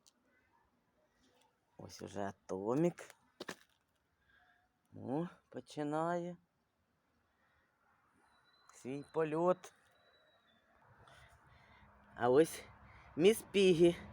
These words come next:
Хто казав, що це не, не така? Ну така ж, навірно, вона. Це ж перше, е, перша квіточка.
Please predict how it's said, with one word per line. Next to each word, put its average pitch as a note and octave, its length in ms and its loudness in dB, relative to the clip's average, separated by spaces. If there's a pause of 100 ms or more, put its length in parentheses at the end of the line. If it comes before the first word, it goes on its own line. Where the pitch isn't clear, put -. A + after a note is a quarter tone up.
Хто G#3 260 6
казав, G#3 380 10
що G3+ 140 2
це G3+ 200 6
не, G3+ 200 6 (380)
не F#3 140 2
така? F#3 480 10 (180)
Ну E3 120 0
така G#3+ 400 10
ж, G3 120 0
навірно, E3 520 8
вона. C3 340 2 (3000)
Це F#3 100 2
ж - 80 -4
перше, G#3+ 400 6
е, C3+ 400 0
перша A3+ 340 6
квіточка. C3+ 680 -4